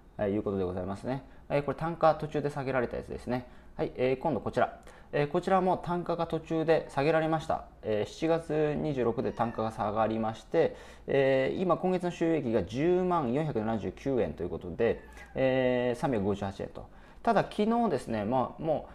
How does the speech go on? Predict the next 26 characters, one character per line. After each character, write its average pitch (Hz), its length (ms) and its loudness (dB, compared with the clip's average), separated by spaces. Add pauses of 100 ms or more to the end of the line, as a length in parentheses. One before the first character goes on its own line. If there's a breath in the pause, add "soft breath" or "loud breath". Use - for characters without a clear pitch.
(160 loud breath)
う、 - 40 -6
も 185 40 2
う 185 40 -4
こ 185 100 0
の 180 100 0
単 214 240 0
価 226 100 -2
が 220 120 0
下 220 120 -2
げ 226 140 0
ら 226 100 2
れ 220 100 0
た 208 80 2
や 110 100 4
つ - 140 -10
は、 107 120 6
ち - 80 -6
ょ - 20 -2
っ - 40 -8 (100)
と 113 260 2
動 156 220 4
画 170 100 -2
の 170 100 -2
方 170 180 2
ア 110 100 -2
ッ - 40 -6